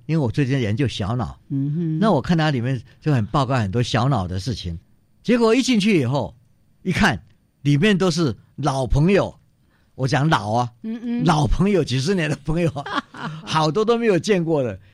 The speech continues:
Speaker 1: 可是你看看嘛，以前我们都在研究大脑的人，
Speaker 2: 嗯哼。
Speaker 1: 忽然间大家都出现在研究小脑的
Speaker 2: 小脑，
Speaker 1: 这个小，
Speaker 2: 啊。
Speaker 1: 这个房间里面。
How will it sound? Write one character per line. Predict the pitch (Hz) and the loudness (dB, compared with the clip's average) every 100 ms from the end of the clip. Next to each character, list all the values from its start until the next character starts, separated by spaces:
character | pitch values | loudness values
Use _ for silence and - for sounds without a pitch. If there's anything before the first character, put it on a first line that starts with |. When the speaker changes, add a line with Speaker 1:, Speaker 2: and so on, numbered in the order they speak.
| - | -6
Speaker 1:
可 | - | -2
是 | 156 | 0
你 | 220 170 | 2 2
看 | 202 | 2
看 | 170 139 | 2 0
嘛， | 98 - _ _ | -4 -10 _ _
以 | 139 | -6
前 | 123 165 | -2 0
我 | 165 | 0
们 | 123 151 | -2 -2
都 | 165 | -2
在 | 151 | 0
研 | 117 131 | -2 -2
究 | 156 | -6
大 | - 160 | -4 -2
脑 | 110 80 | -2 -4
的 | 80 90 | -6 -2
人， | 147 151 147 | 0 0 0
Speaker 2:
嗯 | |
哼。 | 180 185 190 208 208 - | 0 0 -2 -6 -10 0
Speaker 1:
忽 | 262 | 4
然 | 190 175 | 4 4
间 | 175 170 165 _ _ _ - | 2 -2 -6 _ _ _ -4
大 | 180 | -2
家 | 160 147 | -2 0
都 | 151 | -2
出 | - 147 | 0 -2
现 | 143 | 0
在 | 120 123 | 0 -2
研 | 104 | -4
究 | 107 110 | -4 -4
小 | - - 113 | -2 -2 -2
脑 | 135 180 | 0 2
的 | 196 | 2
Speaker 2:
小 | 214 | 2
脑， | 165 143 156 | 0 -2 0
Speaker 1:
这 | |
个 | 165 | 0
小， | 185 226 | 0 -2
Speaker 2:
啊。 | 240 | -2
Speaker 1:
这 | |
个 | 135 | -2
房 | 113 113 | 0 -2
间 | 123 | -2
里 | 113 | -2
面。 | 98 | -4